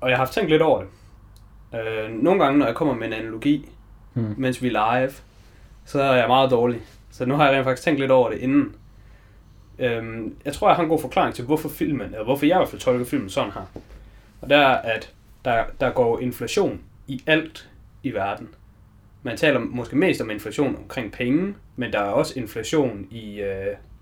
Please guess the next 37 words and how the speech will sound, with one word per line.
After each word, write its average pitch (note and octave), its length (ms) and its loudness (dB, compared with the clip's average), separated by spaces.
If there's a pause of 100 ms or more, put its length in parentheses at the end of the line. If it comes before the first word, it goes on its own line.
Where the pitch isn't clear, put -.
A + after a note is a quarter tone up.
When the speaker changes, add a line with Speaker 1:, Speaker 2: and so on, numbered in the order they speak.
(440)
Speaker 1:
jeg G2+ 80 -8
håber, A#2 240 0
inflation G2 340 -10
er F#2+ 40 -10
det F#2 100 -12
rigtige G2 260 -14
ord, G2+ 240 -12 (100)
i A2+ 40 -14
hvert G#2 160 -10
fald, G2+ 140 -6 (460)
men A2 260 -8
i, A2+ 220 -6
øh, G#2+ 60 -8
Speaker 2:
Ja. G2+ 220 0
Speaker 1:
sådan A2+ 180 0
færdigheder. A2+ 680 2 (500)
Hvis B2 120 -6
du C3+ 100 -8
tænker F#3+ 260 2
på, E3 280 2 (180)
hvem F#3 220 4
var C#3+ 100 6
den C#3 120 2
bedste D#3+ 420 2
fodboldspiller A2+ 800 -2
i C#3 80 -2
nitten B2 260 0
halvtredserne? C3 640 0 (320)
Speaker 2:
Det A#2 100 -2
er G2 80 -4
rigtigt. G2 260 -10
Speaker 1:
Hvis C#3+ 140 -6
du D#3 80 -2
så G3 140 2
bare E3+ 160 4
tager F#3+ 220 2
ham, F3+ 340 2